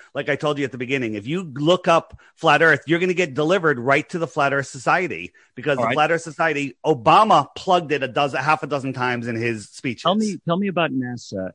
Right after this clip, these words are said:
Speaker 2: and, and Disney, because you also say there's a link between those. You say nasa sets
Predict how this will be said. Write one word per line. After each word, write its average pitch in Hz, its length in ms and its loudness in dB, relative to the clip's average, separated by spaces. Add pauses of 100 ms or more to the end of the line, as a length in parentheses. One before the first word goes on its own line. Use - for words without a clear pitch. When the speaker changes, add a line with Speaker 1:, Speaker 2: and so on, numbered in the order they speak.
Speaker 2:
and, 101 320 -8
and 98 260 -8
Disney, 85 460 -6
because 95 360 -6
you 110 120 -2
also 120 240 -6
say 113 180 -2
there's 98 160 -4
a 92 80 -2
link 107 240 -2
between 92 360 -4
those. 90 280 -4 (160)
You 123 140 -8
say - 160 -6
nasa 101 420 -4
sets - 320 -8